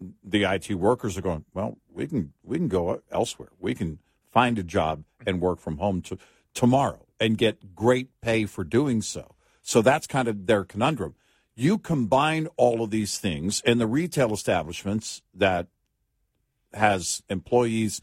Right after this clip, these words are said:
that are afraid to go to work in these areas, and they're leaving. This costs, by the way, this costs these companies tons of money to leave. It's not a simple thing to do.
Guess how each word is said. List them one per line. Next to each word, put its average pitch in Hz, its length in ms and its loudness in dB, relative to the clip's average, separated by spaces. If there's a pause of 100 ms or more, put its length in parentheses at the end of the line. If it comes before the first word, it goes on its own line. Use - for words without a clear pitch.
(260)
that 98 120 4
are 87 120 2
afraid 165 520 0
to 139 60 0
go 127 180 4
to 101 60 -2
work 110 340 0
in 104 60 -4
these 92 200 -4
areas, 98 460 0 (380)
and 101 220 2
they're 196 200 6
leaving. 135 680 -4 (320)
This 196 180 2
costs, 202 400 2
by 156 200 2
the 139 100 0
way, 123 100 2
this 139 200 -4
costs 170 380 2
these 135 220 -4
companies 110 480 0 (500)
tons 202 640 4
of 92 240 0
money 107 500 0 (340)
to - 160 -2
leave. 113 460 -2 (1300)
It's 156 240 6
not 156 320 2
a 180 80 0
simple 147 540 -2
thing 123 400 -2
to - 160 -8
do. 117 340 0